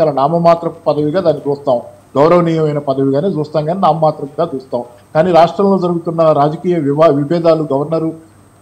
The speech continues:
ఆ, వర్సెస్ గవర్నమెంట్ చూస్తున్న సందర్భంలో దీని విషయంలో గవర్నర్ గారు ఏదో చేస్తున్నారనే సందేహం చాలా సహజంగా ఎవరికైనా వస్తది.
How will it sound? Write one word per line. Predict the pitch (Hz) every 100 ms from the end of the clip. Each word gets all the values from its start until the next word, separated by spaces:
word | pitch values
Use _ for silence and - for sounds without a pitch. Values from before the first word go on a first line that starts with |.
| -
ఆ, | - - - 170 156 156
వర్సెస్ | 165 165 226 156
గవర్నమెంట్ | 170 180 185 180
చూస్తున్న | 180 190 160
సందర్భంలో | 160 151 139 147 220
దీని | 190 196
విషయంలో | 196 196 214 208
గవర్నర్ | 170 185 196
గారు | 190 185
ఏదో | 175 208
చేస్తున్నారనే | 208 185 - 185 175 165
సందేహం | 160 156 151 160 - - _ _ 185
చాలా | 196
సహజంగా | 190 175 185 190 214
ఎవరికైనా | 160 170 175 180
వస్తది. | 165 131 - 135